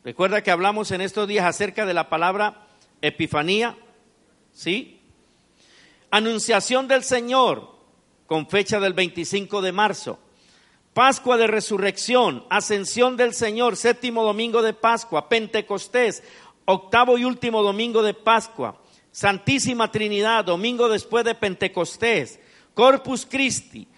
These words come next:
o del cuerpo y la sangre de Cristo, domingo después de la Santísima Trinidad,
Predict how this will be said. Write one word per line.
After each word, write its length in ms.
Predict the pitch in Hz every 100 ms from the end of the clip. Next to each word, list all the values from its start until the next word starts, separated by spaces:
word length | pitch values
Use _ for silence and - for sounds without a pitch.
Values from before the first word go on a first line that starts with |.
| _ -
o 360 | 180 175 165
del 240 | 165 175 165
cuerpo 400 | 202 247 247 233
y 60 |
la 100 | 220
sangre 380 | 190 226 226 233
de 120 | 214 208
Cristo, 380 | 247 226 202
domingo 380 | 180 180 233 226
después 320 | 214 185 214
de 120 | 220 214
la 100 | 190
Santísima 640 | 190 170 226 208 220 202
Trinidad, 640 | 185 170 170 185 165 143